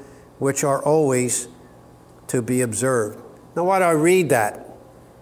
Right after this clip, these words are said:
Uh, I read that because it summarizes really what the biblical counseling movement's about. Are the Scriptures sufficient? Do we need anything beyond the Scriptures?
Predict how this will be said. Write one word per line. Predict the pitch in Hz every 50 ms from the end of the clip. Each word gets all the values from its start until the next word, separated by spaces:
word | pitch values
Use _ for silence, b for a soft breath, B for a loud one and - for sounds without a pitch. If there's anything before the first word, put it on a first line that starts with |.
| - - - - -
Uh, | 143 147 147 143 135 -
I | 151
read | 151 156 208 226 226 -
that | 175 156 147 147 143
because | 156 156 - - 160 151 151 147 147 139 - - - B B B B B B B B B
it | 156 147
summarizes | 147 - - 202 208 226 220 185 170 156 160 160 156 147 147 135
really | 151 180 202 202 180
what | 156 160 165 - -
the | 131
biblical | 110 160 180 185 180 175 160 - 151
counseling | - - 165 156 151 151 147 - - 160 147 139
movement's | 135 131 127 120 131 135 123 -
about. | 156 123 139 156 165 147 123 - - - - - - - - - - - - - -
Are | 127 131 147
the | 156 165
Scriptures | 156 - - - 165 156 160 - - 170 156 -
sufficient? | - 180 147 - - 202 196 190 - 151 117 - - - - - - - - - - - - - - B B B B B B -
Do | 135 135
we | 147 156
need | 151 156 160 156
anything | 147 143 151 156 151 - 165 160 156 151
beyond | 151 143 147 165 175 190 202 208 185
the | 151
Scriptures? | - - - - 131 113 - - - 107 101 - -